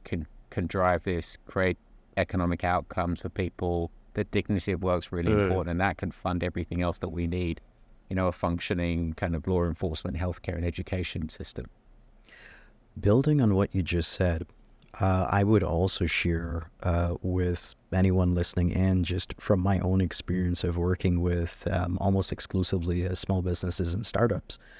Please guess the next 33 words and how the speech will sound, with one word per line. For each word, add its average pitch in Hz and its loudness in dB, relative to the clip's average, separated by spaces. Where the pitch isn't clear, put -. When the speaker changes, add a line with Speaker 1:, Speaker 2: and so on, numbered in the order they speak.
Speaker 3:
uh, 92 2
is 95 2
actually 110 2
something 95 0
that 90 2
you 92 2
and 80 2
I, 117 2
uh, 87 0
were 90 -2
talking 87 2
about 85 0
before 101 2
we 98 4
hit 90 0
the 80 2
record 82 0
button, 90 0
which 95 0
is 87 0
connecting 123 0
on 131 2
the 101 6
basis 90 0
of 85 2
values. 82 0
And 92 6
I 101 6
was 85 4
sharing 156 4
this 147 0
with - 0
my 87 0